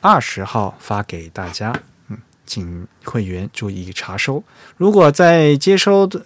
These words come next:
嗯，会刊的时候有什么问题呢，也可以直接发到邮件，发到members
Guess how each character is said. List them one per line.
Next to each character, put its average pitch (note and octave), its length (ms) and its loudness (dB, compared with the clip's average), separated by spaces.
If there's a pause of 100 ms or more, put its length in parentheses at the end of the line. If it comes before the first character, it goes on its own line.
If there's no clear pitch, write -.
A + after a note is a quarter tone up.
嗯， C3+ 240 0
会 F3+ 180 0
刊 E3 220 0
的 D#3+ 80 0
时 C3+ 160 -2
候 C#3+ 180 2
有 A#2 100 0
什 G2+ 140 -4
么 A#2 60 0
问 E3 180 -2
题 G#2+ 180 -4
呢， G#2 120 -2
也 G2+ 160 -6
可 - 120 -6
以 G#2+ 40 -4
直 A#2+ 200 -6
接 D3 240 0 (320)
发 A2+ 220 -4
到 G2+ 560 -4
邮 G#2+ 180 -4
件， A#2+ 280 -4
发 A2 200 -6
到 G#2 280 -6
members C#3+ 640 2